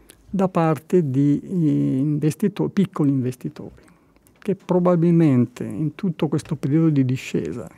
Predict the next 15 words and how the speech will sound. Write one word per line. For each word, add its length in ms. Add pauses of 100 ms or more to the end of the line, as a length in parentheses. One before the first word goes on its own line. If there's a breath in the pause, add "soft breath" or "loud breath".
(180 soft breath)
che 120
cosa 220
hanno 100
fatto? 420
Hanno 220
mediato 680 (280)
le 280
posizioni, 880 (180)
sperando 760
che 240 (140)
prima 360
o 100
poi 440 (760 soft breath)
il 180
tutto 460